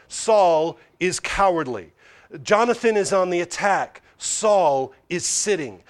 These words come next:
Jonathan is practically replacing his father as the commander of Israel right before our eyes. Jonathan is gonna go start another battle, and Saul is gonna show up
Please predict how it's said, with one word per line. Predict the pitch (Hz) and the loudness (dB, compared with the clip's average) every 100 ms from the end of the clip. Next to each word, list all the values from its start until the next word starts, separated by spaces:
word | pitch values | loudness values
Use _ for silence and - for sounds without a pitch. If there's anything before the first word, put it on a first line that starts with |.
| - 156 | -20 -8
Jonathan | 190 262 349 339 - 208 | -4 -2 0 -2 -2 -2
is | 196 | -2
practically | - 240 277 277 202 208 | -4 -2 0 -2 -4 -4
replacing | 185 180 - 262 233 254 196 | -2 -4 -6 -6 -6 -8 -8
his | 190 - | -8 -12
father | - 214 233 180 151 165 | -2 0 2 0 -4 -4
as | 185 | -4
the | 175 | -6
commander | 165 156 135 131 143 - - | -8 -6 -4 -4 -6 -10 -6
of | 156 180 | -2 0
Israel | 254 190 143 110 | 0 0 -2 0
right | 147 160 | 0 0
before | 156 143 131 | -4 -2 2
our | 190 | 6
eyes. | 277 156 - | 6 4 2
Jonathan | 196 262 269 233 | 2 4 2 -2
is | 185 - | -2 -2
gonna | 190 | -2
go | 180 | -2
start | 160 - - 220 240 | -4 -4 0 2 2
another | 220 226 220 | 2 0 2
battle, | 233 269 247 156 - - - - - - | 2 2 2 -2 -6 -20 -20 -20 -14 -4
and | 175 170 | -2 -2
Saul | - 247 220 185 175 | 2 4 6 6 2
is | 160 | -2
gonna | 143 175 | -4 -4
show | - 185 | -2 0
up | 151 - | 0 -2